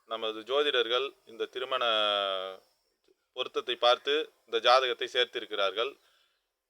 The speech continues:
ஆ, சேர்த்து பன்னெண்டு பொருத்தத்துக்கு எட்டு பொருத்தம் இருக்கிறது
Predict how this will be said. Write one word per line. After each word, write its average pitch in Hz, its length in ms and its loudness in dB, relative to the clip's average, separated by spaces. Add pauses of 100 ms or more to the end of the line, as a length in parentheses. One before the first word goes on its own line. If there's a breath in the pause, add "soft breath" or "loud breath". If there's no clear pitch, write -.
ஆ, 127 320 6 (200)
சேர்த்து 170 720 4
பன்னெண்டு 160 340 2
பொருத்தத்துக்கு 156 560 -2
எட்டு 147 240 0
பொருத்தம் 139 340 0
இருக்கிறது 110 520 -2